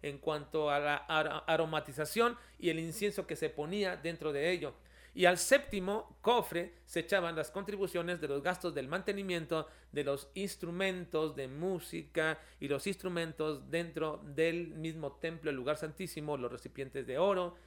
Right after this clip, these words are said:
que se usaban para los, los oficios, todo, todo aquello que tenía que ver con sacrificio, ya ahí se ponía en el séptimo cofre. Algunas veces,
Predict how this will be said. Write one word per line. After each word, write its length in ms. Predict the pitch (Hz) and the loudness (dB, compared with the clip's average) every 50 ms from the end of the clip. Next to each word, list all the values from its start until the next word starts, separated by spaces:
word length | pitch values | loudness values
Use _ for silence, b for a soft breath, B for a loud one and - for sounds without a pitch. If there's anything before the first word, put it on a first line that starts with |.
| B B B | B B B
que 120 | - 147 | -10 -8
se 120 | - - | -8 -8
usaban 380 | 131 - - 147 143 139 139 - | -10 -4 -2 -2 -2 -2 -4 -6
para 160 | 120 117 117 | -6 -6 -6
los, 100 | 131 127 - - 156 - | -8 -10 -12 -16 -16 -12
los 180 | - 147 127 - | -10 -10 -8 -8
oficios, 520 | 131 - - 214 202 156 - 160 156 156 b b b b b - | -6 -4 -2 -4 -4 -2 -2 -2 -2 -4 b b b b b 2
todo, 300 | - 196 202 202 - 135 | 4 4 4 4 0 -2
todo 180 | - 180 175 185 | -2 0 0 0
aquello 280 | 180 - 180 170 156 | -2 -2 -2 -2 -2
que 80 | 156 160 | -4 -4
tenía 220 | - 147 151 156 | -4 -4 -6 -4
que 60 | 147 156 | 0 0
ver 140 | 160 156 | 0 0
con 160 | - - 143 135 | -2 -4 -8 -4
sacrificio, 560 | - - - - 139 127 - 175 156 175 170 | -4 -6 -4 -4 -6 -6 -6 -6 -4 -4 -2
ya 260 | 156 160 160 156 156 B B B B | 0 0 -2 -2 -4 B B B B
ahí 160 | - 139 143 143 | -4 -4 -2 -2
se 120 | 135 151 | -2 -6
ponía 260 | - - 139 139 143 | -6 -6 -6 -6 -6
en 60 | 143 | -6
el 100 | 143 131 | -8 -8
séptimo 540 | 127 - - 143 - - - 139 135 131 - - - - - - - - - - _ - - - - - | -8 -8 -8 -10 -8 -10 -10 -10 -10 -12 -12 -16 -20 -20 -20 -20 -20 -20 -20 -20 _ -20 -20 -20 -14 -6
cofre. 300 | - 147 131 - - - - - - - - _ - - - - - - - - - - - - - _ - - - - - - - - - - - - | -4 -4 -4 -4 -10 -20 -20 -20 -20 -20 -20 _ -20 -20 -20 -20 -20 -20 -20 -20 -20 -20 -20 -20 -20 _ -20 -20 -20 -20 -20 -20 -20 -20 -20 -20 -20 -8
Algunas 340 | - 131 135 156 208 240 240 | -6 -4 -2 4 4 6 6
veces, 460 | 208 196 170 - 165 165 - - - | 6 4 2 0 -4 -6 -8 -12 -16